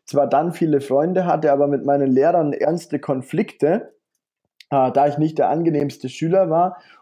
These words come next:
und, äh, ich mich persönlich immer, immer, immer, immer gefragt hab, du, äh, das kann's ja jetzt wohl nicht gewesen sein. Was mach ich denn jetzt? Was gibt's denn alternativ?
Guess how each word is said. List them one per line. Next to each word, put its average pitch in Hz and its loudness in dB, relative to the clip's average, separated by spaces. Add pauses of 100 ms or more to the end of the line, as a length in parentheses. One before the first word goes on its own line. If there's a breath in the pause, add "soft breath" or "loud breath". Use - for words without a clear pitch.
(140 loud breath)
und, 151 0
äh, 139 2
ich 180 -2
mich 170 -4
persönlich 170 0
immer, 214 2 (180)
immer, 202 2
immer, 185 0
immer 185 2
gefragt 160 -2
hab, 165 0
du, 175 0 (360 loud breath)
äh, 139 4 (180)
das 135 0
kann's 160 0
ja 170 2
jetzt 156 0
wohl 156 2
nicht 160 -2
gewesen 156 2
sein. 107 -6 (100)
Was 127 -2
mach 185 2
ich 170 -4
denn 120 -6
jetzt? 110 -8
Was 127 -6
gibt's - -4
denn 156 -2
alternativ? 139 0